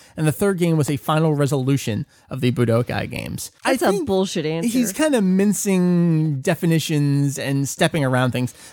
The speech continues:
Speaker 1: Budokai two was
Speaker 2: It's a
Speaker 1: no
Speaker 2: fighting game.
Speaker 1: less a fighting game than the two games that surrounded it.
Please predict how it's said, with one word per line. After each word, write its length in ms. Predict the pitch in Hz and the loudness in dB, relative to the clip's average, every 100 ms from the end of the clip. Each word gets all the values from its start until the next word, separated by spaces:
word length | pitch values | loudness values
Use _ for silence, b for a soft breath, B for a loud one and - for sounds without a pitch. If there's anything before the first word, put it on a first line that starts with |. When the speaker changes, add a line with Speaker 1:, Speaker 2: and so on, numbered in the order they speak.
| B | B
Speaker 1:
Budokai 440 | 247 370 403 330 | -2 0 0 -2
two 220 | - 320 | 0 0
was 140 | 254 403 | 2 0
Speaker 2:
It's 120 | 539 | 0
a 40 | |
Speaker 1:
no 60 | 494 | 2
Speaker 2:
fighting 280 | 523 427 254 | 2 2 0
game. 120 | 208 | 2
Speaker 1:
less 200 | 269 277 | 0 0
a 60 | 208 | -2
fighting 360 | - 262 233 | 0 0 2
game 180 | 165 160 | 2 2
than 180 | 160 165 | 2 0
the 80 | 151 | -2
two 200 | - 240 | -2 -2
games 280 | 196 175 156 | 0 0 0
that 100 | 139 | -2
surrounded 320 | 165 156 269 269 127 | -6 -6 -2 -2 -2
it. 140 | 104 | -6